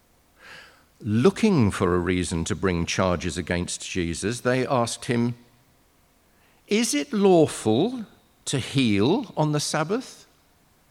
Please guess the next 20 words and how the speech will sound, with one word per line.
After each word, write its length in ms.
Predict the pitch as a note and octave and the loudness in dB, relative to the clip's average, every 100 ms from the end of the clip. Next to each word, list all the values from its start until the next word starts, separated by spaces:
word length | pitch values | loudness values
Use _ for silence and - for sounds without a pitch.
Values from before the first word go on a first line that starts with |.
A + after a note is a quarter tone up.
| _ _ _ _ _ _ _ _ _ - _ | _ _ _ _ _ _ _ _ _ -20 _
He 260 | - A#2+ D#3 | -4 -2 0
said 300 | - E2+ E2 | -4 -6 -6
to 200 | - F2+ | -8 -6
them, 380 | F#2 F2 A2+ C#3+ - _ _ _ _ _ _ _ _ _ _ _ _ - - _ _ | -2 -2 -4 -6 -14 _ _ _ _ _ _ _ _ _ _ _ _ -20 -20 _ _
"If 380 | - G3 - - - | 0 0 0 -10 -2
any 320 | E3 E3 D3+ | 2 4 4
of 100 | A#2+ | 4
you 320 | A#2+ G#2+ F#2 | 4 4 2
has 260 | G2 A2+ G2+ | 0 -2 -2
a 60 | |
sheep 500 | G2+ - C3 F#2+ - | -4 -2 -2 -4 -4
and 140 | F#2 F#2 | -4 -4
it 100 | - | -6
falls 460 | - B2+ A2+ G2+ | -2 2 2 0
into 240 | G#2 G#2+ G#2+ | 0 -2 -2
a 60 | |
pit 420 | - - C#3+ - G#2+ | 8 8 8 4 -4
on 140 | F2+ | -2
the 80 | F2+ | -2
Sabbath, 600 | - G#2 F2 A#2+ - | -2 -2 -2 -4 -8